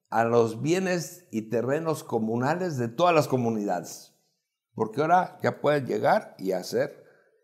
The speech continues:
eh, abrir la, la, la mina, no pedirle permiso a nadie y pagar lo que se les pega a su chingada gana a los mineros.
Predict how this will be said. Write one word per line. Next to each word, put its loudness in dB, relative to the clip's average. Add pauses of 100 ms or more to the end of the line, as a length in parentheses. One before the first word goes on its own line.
(320)
eh, -8
abrir 4
la, -2
la, -8
la 4
mina, 2
no -2
pedirle 0
permiso -2
a -4
nadie 2
y -2
pagar 0
lo -4
que -10
se -6
les -8
pega -2
a -4
su -20
chingada -4
gana -4
a -2
los -10
mineros. -12